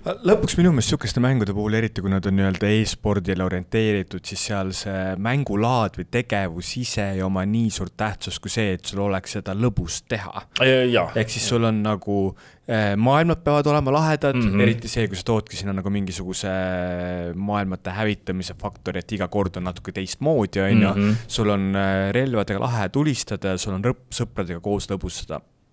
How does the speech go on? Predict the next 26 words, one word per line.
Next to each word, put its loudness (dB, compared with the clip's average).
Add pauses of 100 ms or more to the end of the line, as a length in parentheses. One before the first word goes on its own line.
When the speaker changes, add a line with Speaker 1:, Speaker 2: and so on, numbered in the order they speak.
(180)
Speaker 1:
mängida. 0
See, 0
Speaker 2:
Jep. 2
Speaker 1:
kas -4
sa -6
siis -8
lõpuks -4
nagu -6
kaitsed -4
nagu -2
mingit -4
rahamasinat -2
või -8
kana 0
või -4
kuldmuna 2
või -2
nagu -4
seal -2
ei 0
ole 0
lõpuks -8
mitte -10
mingit -8
tähtsust. -12
Speaker 2:
Täpselt. 0